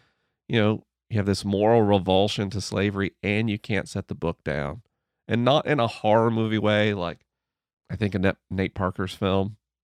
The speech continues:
whose title escapes me at the moment, uh, that was such a brutal visual depiction of slavery. It was almost a horror movie in its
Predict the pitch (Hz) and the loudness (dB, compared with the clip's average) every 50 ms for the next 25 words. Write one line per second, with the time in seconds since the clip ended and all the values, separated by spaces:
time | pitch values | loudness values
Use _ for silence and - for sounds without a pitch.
0 | _ _ _ _ _ - 90 90 92 - - - _ - - 85 90 92 87 85 | _ _ _ _ _ -6 -6 -6 -6 -10 -14 -18 _ -8 -4 -2 -2 0 -2 -2
1 | 85 110 - _ _ _ _ _ _ _ _ _ _ _ _ - 92 - - - | -4 -6 -10 _ _ _ _ _ _ _ _ _ _ _ _ -8 -8 -6 -4 -2
2 | 87 - - - - 95 85 85 - 92 90 87 92 90 87 90 85 80 - _ | -2 -2 -2 -6 -6 -6 -6 -6 -6 -6 -4 -4 -4 -2 -2 -4 -4 -6 -8 _
3 | _ - 85 85 87 - - - 85 - - - - - _ _ _ _ _ _ | _ -10 -8 -8 -8 -8 -10 -10 -12 -12 -12 -14 -18 -20 _ _ _ _ _ _
4 | - - - 151 147 - 131 104 90 101 101 107 107 113 117 110 104 98 82 - | -14 -6 -4 -4 0 0 0 0 0 0 0 2 2 2 4 4 2 2 0 -4
5 | _ _ _ _ - 110 107 107 107 117 104 92 95 - 110 98 - - - 90 | _ _ _ _ 0 0 2 2 2 0 -2 -2 -2 -4 -4 -4 -4 -6 -8 -8
6 | - - - 95 95 80 95 - - 90 98 - - 98 98 131 156 156 131 - | -6 -4 -2 -2 -2 -2 -4 -6 -6 -8 -10 -6 -6 -6 -4 -2 -4 -4 -4 -6
7 | - - - - - 92 104 123 147 127 92 80 82 80 - - - - - - | -8 -10 -10 -8 -4 -4 -2 -2 -2 -4 -6 -6 -8 -10 -10 -10 -10 -10 -12 -12
8 | _ _ _ _ _ _ _ _ _ _ _ _ - 95 95 90 80 - - - | _ _ _ _ _ _ _ _ _ _ _ _ -2 -2 0 0 -2 -4 -8 -14
9 | - - | -20 -20